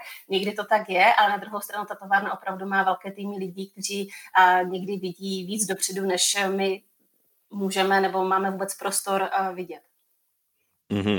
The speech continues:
Speaker 2: mhm. Takže otvorenosť, sebareflexia, nejaké učenie je kľúčové vo vašej branži, ak tomu správne rozumiem. A ešte k tým detailom. Viete si možno povedať také, také niečo, čo vás čas zaskočilo v tých preferenciách, možno medzi Slovenskom a Českom, len aby sm-, a-, aby nejaký konkrétny príklad, keby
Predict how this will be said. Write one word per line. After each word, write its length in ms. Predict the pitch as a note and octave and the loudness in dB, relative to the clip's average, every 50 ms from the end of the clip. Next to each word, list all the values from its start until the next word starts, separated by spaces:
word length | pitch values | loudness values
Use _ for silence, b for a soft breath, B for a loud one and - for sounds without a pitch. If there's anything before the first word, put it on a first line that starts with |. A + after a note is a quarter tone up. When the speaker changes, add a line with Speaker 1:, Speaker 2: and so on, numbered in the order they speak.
| - | 0
Speaker 2:
mhm. 220 | - F2+ G2 F#2+ E2 | -2 -4 -4 -2 0
Takže 220 | - G#2 F2+ - - | 0 0 2 2 2
otvorenosť, 600 | A#2 A2 - A#2 A#2+ A#2+ A#2+ B2 B2+ B2+ A#2+ - | 0 0 2 4 4 4 4 4 4 2 2 2
sebareflexia, 840 | G#2+ F#2+ F#2 G2 G2+ F#2 - G2+ F#2+ - - - G#2+ G2+ G2 F#2+ F#2 | 0 0 2 2 2 2 0 -2 -4 -4 -4 -2 0 2 4 4 2
nejaké 320 | F2+ F#2+ F2+ F2+ - F2 | 2 0 -4 -4 -4 -4
učenie 400 | E2+ F2 - - F#2+ F#2 F#2 F2 | -6 -6 -2 -2 0 2 4 4
je 80 | E2+ - | 4 2
kľúčové 480 | - E2+ E2+ - - F2 E2+ E2+ F2 | 2 -2 -2 2 4 6 8 8 8
vo 160 | E2+ E2+ E2+ E2+ F2 | 8 6 6 4 4
vašej 160 | E2+ - G2 | 4 4 2
branži, 320 | D#2 D#2 D#2 D2+ D#2 D#2 F2 | 2 2 0 0 0 0 0
ak 160 | D#2+ - - | 0 0 0
tomu 160 | F2 F2 D#2+ | -2 -2 -2
správne 320 | - - - E2+ E2+ E2 D#2 | -2 0 0 0 2 2 0
rozumiem. 480 | D#2 D2+ E2+ F2+ F#2+ G2+ A2 A2 - B B B B B B B B B B | 0 0 0 2 2 2 2 2 -2 B B B B B B B B B B
A 80 | F#2 | 2
ešte 240 | A2 B2 - D3 - | 2 2 2 0 2
k 80 | - A#2+ | 2 4
tým 60 | G#2 | 4
detailom. 320 | G2+ G2 - G2 F#2 F2 E2+ | 4 4 6 4 4 4 4
Viete 320 | E2 G2+ G#2 - B2 A2+ | 4 4 4 4 2 -2
si 160 | F#2+ - - | -2 -2 -2
možno 320 | G#2 G#2+ G#2+ G2+ G#2+ A2+ G#2+ | 2 2 2 2 2 2 0
povedať 560 | - - G#2 G2+ G2+ G#2+ G#2 G2+ G2+ - - | 2 2 2 4 4 4 4 2 2 0 0
také, 400 | - G2+ - - G#2+ G#2 G2+ F2 - - | -4 -4 -2 0 0 0 0 0 -2 -6
také 240 | G2+ - G2+ G2+ | -8 -6 -4 -6
niečo, 80 | G2 - | -4 -4
čo 100 | - A2 G#2 | -2 -2 0
vás 80 | - - | 0 0
čas 160 | F#2+ D#2+ F2 | -2 0 0
zaskočilo 480 | F2 - - G#2 - - - A2 G#2+ G#2 | -2 0 0 -2 -2 2 2 2 2 2
v 80 | - - G#2+ | 0 -4 -4
tých 80 | - | 0
preferenciách, 800 | - G#2+ G#2+ - A#2 A2 A2 A2 A2 - - B2 A2+ A2+ A2 G#2 - B B B B B B B B B | 2 0 2 4 4 2 2 2 0 0 0 2 4 4 4 2 0 B B B B B B B B B
možno 240 | F#2 F#2 F2 G2 F#2+ | 0 0 2 2 2
medzi 240 | F#2 F2 E2 F2 - | 2 2 0 -2 -2
Slovenskom 480 | - F#2+ F#2 F#2 F2+ E2+ - - F2+ | 0 2 2 2 0 -2 -2 -2 0
a 80 | F2 E2+ | 0 0
Českom, 480 | - F2+ E2+ - - - F#2 F2+ G#2+ | 0 -2 -4 -4 -2 -2 -2 0 2
len 160 | C#3 C#3 G#2+ - | 2 2 2 2
aby 160 | A2 F#2+ F#2 | 0 0 0
sm-, 320 | - - - E2+ - C2+ | -4 -4 -8 -6 -4 -2
a-, 160 | D#2 D#2 B1 | -2 0 0
aby 160 | F2+ F#2 G2+ G2 | 2 2 2 2
nejaký 240 | G2+ F#2+ - - | 0 0 -2 0
konkrétny 400 | - G2 F2 - G2+ - - D#2+ | 0 0 2 2 0 0 -2 -6
príklad, 240 | - F2 D#2+ E2+ D#2+ | -6 -6 -4 -4 -4
keby 160 | - D#2+ D2 | -4 -6 -8